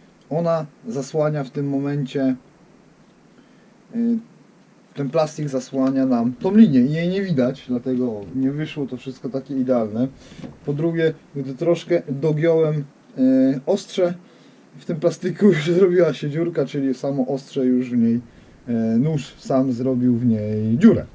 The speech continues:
Także dziadostwo, ten plastik. Ale wyżynarka jako taka, e, powiem wam szczerze, że no,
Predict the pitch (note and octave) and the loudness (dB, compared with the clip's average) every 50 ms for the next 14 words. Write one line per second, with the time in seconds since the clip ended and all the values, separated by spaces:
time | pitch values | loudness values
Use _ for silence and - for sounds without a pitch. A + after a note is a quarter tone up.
0 | - - - - - - - - - - - - - - - G2+ F#2 F2 F2 F2+ | -20 -16 -14 -14 -14 -14 -16 -20 -20 -20 -20 -20 -20 -14 -10 -8 -8 -6 -6 -8
1 | F#2 F#2 - - - - - - - - - - _ _ _ - - - - - | -10 -12 -14 -16 -20 -20 -20 -20 -20 -20 -20 -20 _ _ _ -20 -20 -20 -20 -20
2 | - - - - B2+ B2+ D3 C#3+ A#2 - - C3 A2+ B2 A#2+ A2 A#2+ A2 G2 F2+ | -20 -14 -6 -2 -2 0 0 -2 -4 -6 -10 -6 -2 -2 -2 0 0 -2 -4 -6
3 | - - - - - - C3+ F3 G#3+ A3 G#3 G3+ - - - - - - - C3+ | -10 -18 -20 -14 -4 0 2 4 4 4 4 2 -2 -12 -20 -20 -16 -10 -6 -4
4 | D3 D#3+ D3 C#3 D#3 D#3+ E3 D#3+ D#3+ D#3 - - A#2+ A#2+ A#2+ - A2 B2 C3+ - | -2 -2 -2 -2 -2 0 2 2 2 0 0 0 0 0 -2 -2 -2 0 0 0
5 | - F3 - - D#3+ B2+ B2 - B2 C#3 D3 - - - - - - - - - | 0 -2 -2 0 -2 -2 0 0 -2 -2 -4 -6 -10 -12 -8 -6 -6 -6 -6 -8
6 | - - - - - - - - - - - - - - - - - - - - | -12 -12 -12 -12 -10 -8 -8 -8 -8 -8 -10 -12 -16 -20 -20 -20 -20 -20 -20 -20
7 | _ _ - B2 B2 B2+ B2+ B2+ B2 A#2 B2 E3 F3 F#3 F#3+ F3 D#3 E3 E3+ F3 | _ _ -6 -2 2 2 4 4 2 2 2 0 0 0 0 0 0 0 0 0
8 | - - - B2+ A#2 A#2+ C#3+ D3+ D3+ E3 F3 E3+ E3 C#3 B2 B2+ B2 | -2 -2 0 0 0 0 -2 -2 -2 0 0 0 2 2 2 2 0